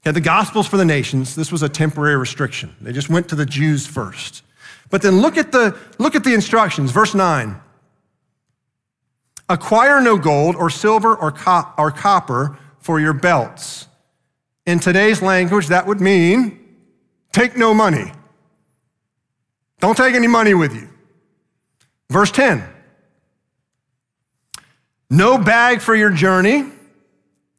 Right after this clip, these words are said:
or two tur-, tunics, or sandals, or a staff, for the laborer deserves his food." That means don't take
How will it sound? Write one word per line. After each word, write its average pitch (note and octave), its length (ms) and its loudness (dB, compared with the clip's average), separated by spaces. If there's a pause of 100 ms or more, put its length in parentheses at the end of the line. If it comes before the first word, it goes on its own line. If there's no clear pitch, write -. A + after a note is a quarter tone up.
(140)
or F#3 160 2
two A3 240 -2
tur-, G3 400 -2
tunics, G#3 540 2
or F3 140 -2
sandals, G3+ 480 0
or G#3+ 120 0
a G3 60 0
staff, F3 580 0
for F3+ 80 -6
the E3+ 100 0
laborer F#3 420 0
deserves E3 400 -2
his D3 160 -6
food." E3+ 340 -2
That G#3 200 0
means G3 260 0
don't F3+ 300 -2
take D#3+ 400 -4